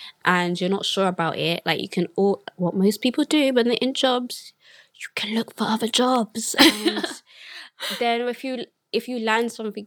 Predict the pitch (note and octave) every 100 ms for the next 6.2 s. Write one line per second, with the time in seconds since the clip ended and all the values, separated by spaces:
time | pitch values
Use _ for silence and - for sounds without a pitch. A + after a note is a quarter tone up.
0 | A3+ G#3 F3 F#3 - G#3+ F3+ - - G3+
1 | F3+ F3+ F3+ F#3 - G3 F#3 F3+ F3+ -
2 | _ _ _ _ _ G#3+ F#3+ F3 F3+ F3
3 | - _ - G3 F#3+ F#3+ F#3 F3 G3 A#3+
4 | G#3 A3+ C4 - - _ G3 F#3 F#3 F#3
5 | F3+ F#3 F3 G3 F3 F3 F#3 F#3 F3+ E3
6 | _ -